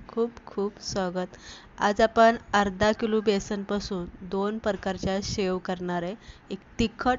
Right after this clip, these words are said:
आणि एक साधी. तर इथे अर्धा किलो बेसन घेतलेलं आहे, एक छोटी वाटी तांदळाचं पीठ घेतलेलं आहे, त्यानंतरनं लाल तिखट लागणार आहे, हिंग लागणार आहे, पापड खार लागणार आहे. तर इथे आपण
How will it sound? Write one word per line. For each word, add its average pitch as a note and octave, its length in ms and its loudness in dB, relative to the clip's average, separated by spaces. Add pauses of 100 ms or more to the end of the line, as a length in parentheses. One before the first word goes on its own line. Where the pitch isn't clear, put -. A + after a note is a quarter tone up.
आणि G3+ 180 -2
एक - 380 -6
साधी. F3+ 460 2 (120)
तर G3 120 -2
इथे G3 260 -2
अर्धा G3 420 0
किलो G3+ 280 -4
बेसन G3 400 -2
घेतलेलं F#3 440 -4
आहे, F3+ 100 -2 (580)
एक G3+ 60 -4 (180)
छोटी A3 320 4
वाटी A#3+ 320 4
तांदळाचं G3+ 560 0 (100)
पीठ G#3 140 0
घेतलेलं F#3 520 -2
आहे, F#3 200 -4
त्यानंतरनं F#3+ 600 -4
लाल F#3 260 2
तिखट - 600 0
लागणार F3 400 -2
आहे, F#3 180 -6 (120)
हिंग G3 360 -6
लागणार F#3 480 -2
आहे, F#3 120 -4 (140)
पापड G3+ 420 0 (100)
खार G#3+ 240 0
लागणार F3+ 380 -4
आहे. F3 100 -8 (520)
तर G#3 140 0
इथे G#3+ 260 2
आपण A#3+ 360 2